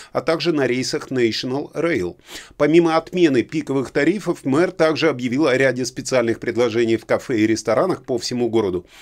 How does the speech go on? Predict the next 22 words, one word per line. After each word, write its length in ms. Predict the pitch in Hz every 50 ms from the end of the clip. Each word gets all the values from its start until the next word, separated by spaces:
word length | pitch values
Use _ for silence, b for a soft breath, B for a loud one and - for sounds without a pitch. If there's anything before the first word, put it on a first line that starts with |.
| B B B
Этот 300 | 120 117 127 127 117 139
эксперимент 640 | 139 135 - - - 143 127 120 120 127 160 - -
продлится 500 | - 120 120 107 113 123 117 - - 113
до 300 | 104 98 98 131 135 127
тридцать 340 | 131 120 117 113 - - -
первого 480 | - 110 101 110 107 104 110 113 - _
мая. 400 | 110 110 107 104 98 90 87 80 B B B B B B B
Ну, 360 | 127 113 113 143 190 214 - -
э, 200 | 113 110 110 104 104
если 400 | 113 117 135 120 - - 123 107
ездить 420 | 101 120 131 110 92 104 101 -
по 120 | - 117
пятницам 260 | 113 - 120 104 - 117 107 - - 90 95
будет 240 | 98 123 110 98 101
дешевле, 580 | 95 101 - - - 147 170 160 139 113 101 90
э, 360 | 90 95 - - 98 101 95 _ _ - 101 90 90 - -
хоть 300 | - - 156 143 - -
в 60 | 95
этом 280 | 107 135 135 151 117 95
есть 360 | 80 82 95 107 - - -
какие-то 460 | - 117 113 - 98 90 - - 107
плюсы. 580 | - - 101 92 95 87 87 - - - -